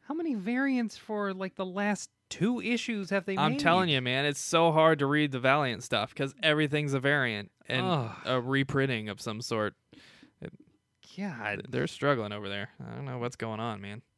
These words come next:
Speaker 2: It sucks 'cause they have cool characters and good stories, but it's just, it's just not consistent content.
Speaker 1: Yeah.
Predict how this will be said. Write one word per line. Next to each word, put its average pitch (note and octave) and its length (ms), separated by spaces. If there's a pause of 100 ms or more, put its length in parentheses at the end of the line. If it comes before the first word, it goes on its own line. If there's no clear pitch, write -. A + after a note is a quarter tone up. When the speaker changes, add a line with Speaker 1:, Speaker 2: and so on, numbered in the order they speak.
(760)
Speaker 2:
It C3 100
sucks - 360
'cause A2+ 140
they A2+ 80
have A#2 140
cool D3 240
characters C3 500
and A2 100
good A#2+ 140
stories, B2 420
but - 120
it's - 100
just, - 300 (1300)
it's - 80
just - 160 (120)
not A2 280
consistent - 440
content. B2 360 (680)
Speaker 1:
Yeah. A2+ 200